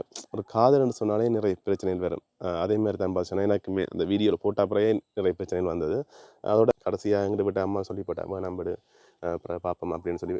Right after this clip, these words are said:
சொல்லி போட்டா. உண்மையா எனக்கு மனசு கேட்கல. அஹ், என்ன சொல்றது, அஹ், விட்டு விடக்கூடாது, காதலிச்சா விடக்கூடாது. அந்த வகையில பார்த்தீங்கன்னு சொன்னா,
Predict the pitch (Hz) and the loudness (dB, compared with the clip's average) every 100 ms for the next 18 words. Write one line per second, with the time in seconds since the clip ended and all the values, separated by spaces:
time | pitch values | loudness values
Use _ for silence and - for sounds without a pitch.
0 | - - 92 90 80 107 107 110 107 117 | -6 -6 -4 -4 -4 -2 0 2 4 2
1 | - 120 101 98 107 98 - 82 - _ | 2 0 2 2 2 2 2 0 -2 _
2 | 87 87 101 90 85 85 - - - _ | -8 -4 -4 -4 -6 -6 -10 -20 -20 _
3 | _ _ _ _ - 92 90 90 92 92 | _ _ _ _ -16 -10 -8 -8 -8 -10
4 | 90 87 - - 123 139 120 147 113 95 | -10 -12 -10 -2 2 4 6 4 2 -2
5 | - _ - 104 101 104 104 98 92 87 | -4 _ -6 -4 -2 -4 -4 -4 -4 -4
6 | 85 101 101 95 90 87 87 85 82 80 | -2 0 0 0 -4 -2 -4 -4 -4 -4
7 | 92 | -2